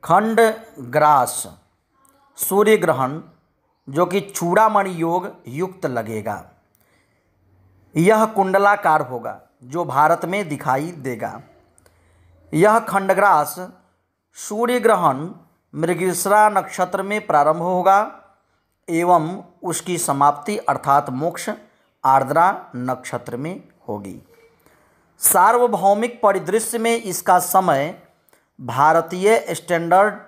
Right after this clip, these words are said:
टाइम के अनुसार ग्रहण का स्पर्श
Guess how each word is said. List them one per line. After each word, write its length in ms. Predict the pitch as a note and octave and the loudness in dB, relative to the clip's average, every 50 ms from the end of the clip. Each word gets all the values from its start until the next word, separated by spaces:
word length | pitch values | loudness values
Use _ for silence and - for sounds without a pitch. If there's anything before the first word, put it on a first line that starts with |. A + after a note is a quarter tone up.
| - - | -4 -2
टाइम 320 | D3+ D3 D#3+ F3 F3+ F#3 | -2 -2 -2 -2 -4 -8
के 220 | F#3 - F3+ F3 F3 - | -8 -6 -4 -4 -4 -2
अनुसार 520 | D3 C#3+ D3 C#3+ C#3 - F3 D#3 B2+ A#2+ B2 C#3 F3 - - _ _ _ _ _ _ B2 | -4 -4 -4 -4 0 2 4 4 4 2 0 -4 -8 -12 -18 _ _ _ _ _ _ -12
ग्रहण 400 | A#2+ B2+ D3+ D#3 D#3+ F#3 G3 G#3 | -6 0 2 2 4 4 2 2
का 400 | G#3 G3+ F#3 F#3 F3+ - D#3+ D3+ | 2 4 4 4 4 2 0 -2
स्पर्श 480 | - - - - E3+ D#3+ C#3+ B2+ - | -2 -4 -2 2 2 2 2 0 -4